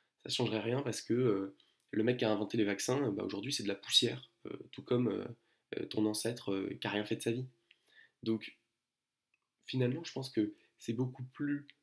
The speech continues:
cohérent et c'est beaucoup plus, euh, j'ai envie de dire, léger de traverser l'existence avec, euh,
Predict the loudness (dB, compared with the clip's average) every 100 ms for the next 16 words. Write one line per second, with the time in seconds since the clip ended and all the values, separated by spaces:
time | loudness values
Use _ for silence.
0 | _ _ 8 10 10 8 2 -6 -10 _
1 | _ _ -2 0 0 -4 -8 -6 -2 -2
2 | -4 -8 _ _ -8 -6 -6 -4 -4 -4
3 | -6 -4 0 4 4 4 2 -4 _ _
4 | _ _ _ -10 -6 -2 0 0 -2 -2
5 | -2 -2 -4 -6 -6 -8 -6 -6 -2 -4
6 | -4